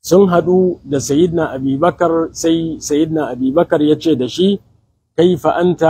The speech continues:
يا حنظلة?" "Ya kake, ya Hanzala?" "قلت:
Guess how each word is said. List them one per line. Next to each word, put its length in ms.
يا 200
حنظلة?" 560
"Ya 200
kake, 500
ya 240
Hanzala?" 480
"قلت: 260